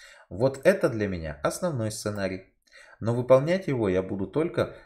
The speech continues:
после того, как закрепимся ниже зоны одна вторая. Пока же я не вижу ни защиты никакой с точных клеваний. Пока только котировочная защита, которую вот мы в режиме реального времени наблюдаем. Но у нас и месячная граница зоны,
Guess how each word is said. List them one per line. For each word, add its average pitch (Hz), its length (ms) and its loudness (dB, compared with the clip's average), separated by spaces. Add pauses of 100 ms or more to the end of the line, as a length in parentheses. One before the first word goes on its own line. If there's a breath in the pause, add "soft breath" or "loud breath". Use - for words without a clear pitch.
(160 loud breath)
после 113 260 -4
того, 139 220 2
как 117 160 -2
закрепимся 110 580 -6
ниже 101 280 -6
зоны 90 240 -4
одна 80 220 -6
вторая. - 420 -8
Пока 160 360 6
же 139 140 0
я 107 180 2
не 110 160 -4
вижу 87 300 -6
ни 104 240 -4
защиты 160 560 -2
никакой 123 680 -6
с - 120 -10
точных 104 420 -6
клеваний. 90 400 -2
Пока - 260 -4
только 139 480 -2
котировочная 90 840 -4
защита, 123 460 -6
которую 92 440 -6
вот 87 200 -10
мы 104 120 -8
в 98 60 -10
режиме 87 320 -6
реального 85 320 -4
времени 82 280 -10
наблюдаем. 80 480 -8 (760 loud breath)
Но 113 320 2
у 113 80 -4
нас 117 360 0
и 143 120 0
месячная 127 640 -2
граница 95 520 -6
зоны, 85 480 -6